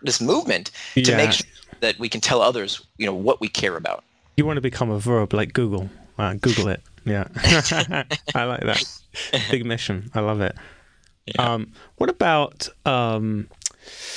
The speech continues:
Speaker 2: I tell you, one of the issues I've found with try-, like, I'll give you an example. I switched off notifications on my phone. Like, that was a huge, huge step. Uh, and I, I probably checked my phone,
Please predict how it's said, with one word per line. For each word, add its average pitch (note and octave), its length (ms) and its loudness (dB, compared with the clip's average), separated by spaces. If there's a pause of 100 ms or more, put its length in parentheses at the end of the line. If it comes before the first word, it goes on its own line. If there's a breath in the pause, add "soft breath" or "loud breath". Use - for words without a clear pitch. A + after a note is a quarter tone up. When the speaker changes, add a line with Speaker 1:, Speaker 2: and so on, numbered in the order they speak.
(560 loud breath)
Speaker 2:
I - 400 -2
tell F3 180 0
you, C3 120 2
one C#3 180 0
of D#3+ 80 2
the C3+ 120 0
issues A#2+ 340 2
I've B2 500 2
found G#2 640 0 (160)
with A2+ 480 2
try-, - 200 0
like, D3+ 200 0 (160)
I'll D3 60 -4
give C#3 60 -6
you C#3 60 -2
an C#3 60 -2
example. A#2+ 340 -2
I B2 140 2
switched - 400 -2
off A2+ 140 -2
notifications G#2+ 640 0
on G2+ 100 2
my G2 100 2
phone. G#2 420 -2 (200)
Like, A2 220 -2
that C3 280 0
was A2+ 180 -4
a A#2 60 -4
huge, G#3 960 4
huge A2 320 2
step. - 500 -4 (140)
Uh, A2+ 360 2
and A#2 380 2
I, C3 280 0
I C#3+ 40 2
probably D#3+ 380 0
checked - 380 -2
my B2+ 120 2
phone, A#2 500 0